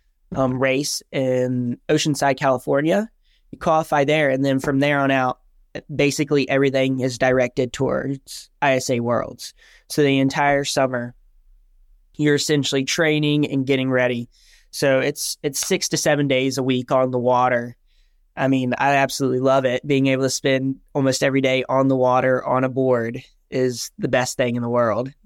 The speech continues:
So it's definitely a couple months of straight grinding, training every day, two-a-days, being on the water, going to the gym, just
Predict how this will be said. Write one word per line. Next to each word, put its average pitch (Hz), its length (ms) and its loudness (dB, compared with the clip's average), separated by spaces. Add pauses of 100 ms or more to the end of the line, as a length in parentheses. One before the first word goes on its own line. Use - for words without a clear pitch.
(140)
So 120 480 -2
it's - 200 -8
definitely 151 600 0
a - 300 -20
couple 151 180 0
months 147 340 0
of 135 200 -2
straight 147 540 0 (180)
grinding, 139 760 2
training 135 640 0
every 127 240 0
day, 123 520 0 (140)
two-a-days, 131 640 2
being 139 240 0
on 135 100 2
the 135 60 2
water, 127 340 2
going 127 260 2
to 127 80 -2
the 127 100 0
gym, 127 500 0 (560)
just - 340 -4